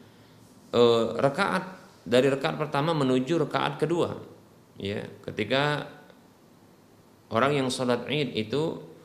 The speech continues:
bangkit dari rakaat pertama menuju rakaat yang kedua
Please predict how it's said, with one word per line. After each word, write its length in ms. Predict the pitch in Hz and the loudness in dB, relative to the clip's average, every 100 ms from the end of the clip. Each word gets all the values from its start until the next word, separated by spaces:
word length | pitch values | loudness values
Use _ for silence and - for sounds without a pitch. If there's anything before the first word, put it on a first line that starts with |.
| - - - | -20 -20 -2
bangkit 580 | 107 113 110 156 - - | 2 2 2 -2 -6 0
dari 320 | 107 110 135 127 | 4 4 2 -2
rakaat 260 | 123 120 | -2 -4
pertama 320 | - 107 123 | -4 -4 -2
menuju 400 | 127 110 139 131 117 | 0 0 0 0 0
rakaat 240 | 120 120 101 | 0 -2 0
yang 400 | 110 107 107 107 | 0 0 -4 -2
kedua 1400 | 113 107 104 104 - - - - 98 160 143 113 151 | 0 2 0 -4 -8 -16 -20 -12 0 4 4 2 -2